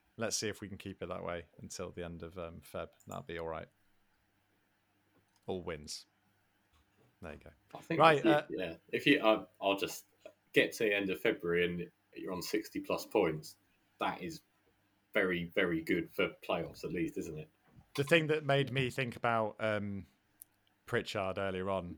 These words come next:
Speaker 1: obviously beyond Gillingham, was I saw him tweeting something like, "We've got to fifty points three games earlier than last season." He's still, he's still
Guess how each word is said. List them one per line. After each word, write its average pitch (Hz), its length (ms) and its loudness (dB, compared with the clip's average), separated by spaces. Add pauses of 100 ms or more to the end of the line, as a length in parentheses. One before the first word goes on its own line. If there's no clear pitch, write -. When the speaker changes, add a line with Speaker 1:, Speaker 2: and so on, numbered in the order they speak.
(120)
Speaker 1:
obviously 95 380 -6
beyond 90 320 -6
Gillingham, 85 460 -6
was 85 400 -6
I 98 60 -8
saw 101 300 -2
him 90 380 -8
tweeting 95 380 -6
something 87 380 -8
like, 85 360 -8
"We've 101 180 -8
got 104 240 -4
to 101 120 -6
fifty 95 320 -8
points - 580 -4 (580)
three 104 320 -2
games 92 400 0
earlier 87 480 -2
than 85 480 -8 (140)
last 92 280 -2
season." 98 360 -6 (1200)
He's 131 120 0
still, 180 180 6
he's 151 160 0
still 170 340 2